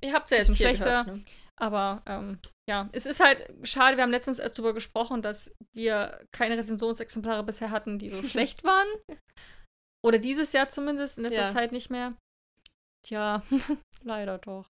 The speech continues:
Speaker 1: Hm,
Speaker 2: Ähm,
Speaker 1: passiert.
Speaker 2: ja, aber wie gesagt, also vielleicht guck ich mal in die Serie rein, die machen die ja bestimmt ein bisschen
Speaker 1: Ja,
Speaker 2: anders.
Speaker 1: die läuft auf irgendeiner komischen Plattform, die
Speaker 2: Ach
Speaker 1: ich
Speaker 2: so.
Speaker 1: nicht habe. <laughs>
Speaker 2: Ich hab mir gedacht,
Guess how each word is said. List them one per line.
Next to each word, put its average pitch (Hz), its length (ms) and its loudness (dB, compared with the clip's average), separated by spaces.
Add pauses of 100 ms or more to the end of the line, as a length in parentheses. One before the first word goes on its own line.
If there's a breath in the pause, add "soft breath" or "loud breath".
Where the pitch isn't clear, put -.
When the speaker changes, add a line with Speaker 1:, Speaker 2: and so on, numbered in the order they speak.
(400)
Speaker 1:
Hm, 202 340 -10
Speaker 2:
Ähm, 208 100 -8
Speaker 1:
passiert. 196 540 -8 (300)
Speaker 2:
ja, 202 280 -8 (200)
aber 208 340 -6 (840)
wie 208 60 -6
gesagt, 196 340 -6
also 202 140 -8
vielleicht 247 340 2
guck 233 160 -2
ich - 80 -10
mal 233 120 -2
in 226 80 0
die 226 60 -2
Serie 208 460 -6
rein, 208 500 -8
die 208 120 -16
machen 202 240 -8
die 208 60 -8
ja 208 60 -8
bestimmt 208 300 -10
ein - 20 -8
bisschen 208 220 -14
Speaker 1:
Ja, - 60 -14
Speaker 2:
anders. 220 180 -4
Speaker 1:
die 240 80 -6
läuft 247 260 0
auf - 100 -8
irgendeiner 247 300 -2
komischen 247 300 -8
Plattform, 202 520 -8
die 196 80 -10
Speaker 2:
Ach 185 40 -12
Speaker 1:
ich 190 80 -14
Speaker 2:
so. 208 160 -8
Speaker 1:
nicht 190 200 -8
habe. 170 300 -10
<laughs> - 360 -12 (160)
Speaker 2:
Ich 240 100 -4
hab 262 100 0
mir 285 120 4
gedacht, 262 560 -2